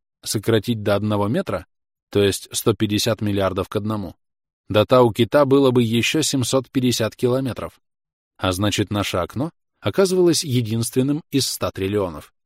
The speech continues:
Точно в игольное ушко. К тому же проход этот был горячим и тяжелым.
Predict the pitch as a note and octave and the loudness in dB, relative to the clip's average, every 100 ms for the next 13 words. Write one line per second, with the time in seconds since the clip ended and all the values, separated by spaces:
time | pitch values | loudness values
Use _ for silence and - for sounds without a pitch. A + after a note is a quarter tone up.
0 | _ _ _ _ - A2+ - A#2 A2 A2+ | _ _ _ _ -2 0 0 0 0 0
1 | G#2 G2 G2+ G#2+ A#2+ - F2+ F2 _ _ | 0 0 -2 -4 -6 -8 -10 -12 _ _
2 | _ _ _ _ _ _ - C3 F#3+ F3 | _ _ _ _ _ _ -2 0 2 2
3 | D3+ B2+ A2+ E3+ D#3 C#3+ A#2+ C3+ A#2+ A2+ | 2 4 2 0 -2 -4 2 2 4 2
4 | G2+ G2 B2 - C3 C3 B2+ G2+ E2+ | 0 -2 -4 -6 -6 -4 -2 -4 -8